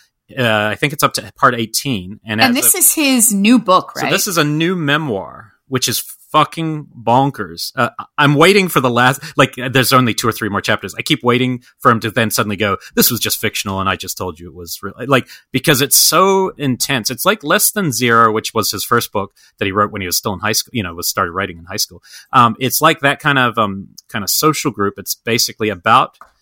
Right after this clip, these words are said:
Speaker 1: his, him and his friends when they were in their final year, entering their final year of high school, Buckley, very rich elite school out here in, um, Los Angeles,
Speaker 2: Mm-hmm.
Speaker 1: um, and basically nineteen eighty-one.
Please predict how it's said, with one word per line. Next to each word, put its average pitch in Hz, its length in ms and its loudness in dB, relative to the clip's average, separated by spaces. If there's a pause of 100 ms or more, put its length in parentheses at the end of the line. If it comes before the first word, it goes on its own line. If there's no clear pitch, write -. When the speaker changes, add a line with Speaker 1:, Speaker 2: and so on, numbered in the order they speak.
(200)
Speaker 1:
his, - 480 -2
him 156 200 -2
and 180 60 -4
his 185 120 -4
friends 98 480 -2
when 101 100 -6
they 104 140 -2
were 113 80 2
in 117 80 0
their 98 120 -2
final 131 480 -4
year, 110 460 -4 (240)
entering 123 300 -2
their 104 100 -2
final 120 320 -4
year 147 120 -4
of - 40 -6
high 113 120 0
school, - 440 -8
Buckley, 104 540 -2 (320)
very 104 180 0
rich 104 300 -2
elite 101 200 -6
school 101 280 -4
out 98 200 0
here 98 160 -4
in, 95 220 -10 (140)
um, 101 180 -4
Los 104 160 -4
Angeles, 117 320 -4
Speaker 2:
Mm-hmm. 156 420 -8
Speaker 1:
um, 110 340 4 (120)
and 117 420 -2
basically 120 400 -2
nineteen 135 320 -2
eighty-one. 117 540 -2